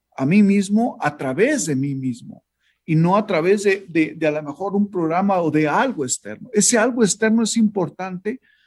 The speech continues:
pero solo va a ser ese complemento de lo que, al, de lo que yo aspiro. Entonces, ese es yo creo que el punto donde, donde no hemos, este, fluido nosotros como persona con discapacidad.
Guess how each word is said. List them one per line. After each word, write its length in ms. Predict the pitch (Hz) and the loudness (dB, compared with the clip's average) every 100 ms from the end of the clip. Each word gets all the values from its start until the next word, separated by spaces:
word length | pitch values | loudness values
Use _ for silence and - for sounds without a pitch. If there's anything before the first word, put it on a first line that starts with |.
| _ _ | _ _
pero 180 | 156 160 | -2 2
solo 320 | - 208 220 | 2 2 2
va 120 | 196 | 2
a 20 | |
ser 220 | 208 220 220 | 0 0 0
ese 260 | 208 214 | -2 -6
complemento 920 | - 160 151 165 160 214 226 151 120 _ _ _ _ _ _ | -2 -4 -2 -2 0 2 2 0 -14 _ _ _ _ _ _
de 140 | 147 | -2
lo 160 | 156 151 | -2 -2
que, 100 | - | -8
al, 260 | - 165 160 | -2 -2 0
de 120 | 160 | 0
lo 140 | 156 147 | 0 -2
que 140 | 156 | -6
yo 200 | 160 240 | -4 -2
aspiro. 600 | 185 - 127 107 104 - _ _ _ _ | -2 -4 -6 -8 -10 -18 _ _ _ _
Entonces, 580 | - 147 196 208 196 - | -10 -2 0 2 0 -4
ese 280 | 202 214 233 | 0 2 2
es 80 | 202 | -4
yo 200 | 175 208 | -2 -2
creo 280 | 208 208 196 | 0 -2 -2
que 300 | 170 147 - | -6 -8 -8
el 200 | 147 135 | -8 -8
punto 420 | 147 175 180 185 | -4 -2 0 -2
donde, 380 | 160 147 127 123 _ _ _ _ | -4 -8 -10 -14 _ _ _ _
donde 500 | 135 147 147 143 147 | -6 -2 -2 -2 -2
no 180 | 151 | 0
hemos, 380 | 180 185 190 - | 2 0 0 -2
este, 560 | 151 - - - - _ | -4 -10 -10 -14 -14 _
fluido 540 | - 147 160 208 185 135 | -4 0 4 4 2 -2
nosotros 680 | 127 - 143 139 - - _ _ _ _ | -4 -6 -8 -8 -18 -20 _ _ _ _
como 240 | 143 143 | -4 -4
persona 460 | 139 135 165 160 160 | -4 -4 -2 -2 -2
con 160 | 143 131 | -6 -6
discapacidad. 840 | 123 - - 123 - 113 117 - | -8 -12 -12 -10 -12 -12 -16 -18